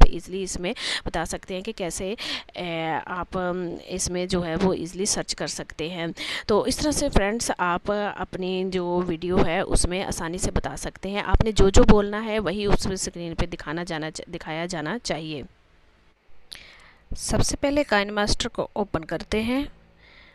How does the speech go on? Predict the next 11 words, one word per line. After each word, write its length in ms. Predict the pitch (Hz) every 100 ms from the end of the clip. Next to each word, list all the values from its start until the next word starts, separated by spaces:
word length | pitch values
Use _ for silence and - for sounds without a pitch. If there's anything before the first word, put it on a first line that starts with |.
| - -
काइन 220 | 214 226
master 260 | 240 247
को 160 | - 262
open 200 | 226 208
करने 340 | 208 202 202
के 120 | 202 202
बाद 360 | 190 180 202 214
media 460 | 208 185 175 190 214
पर 140 | 220
select 400 | - 190 143 -
करें 380 | - 185 196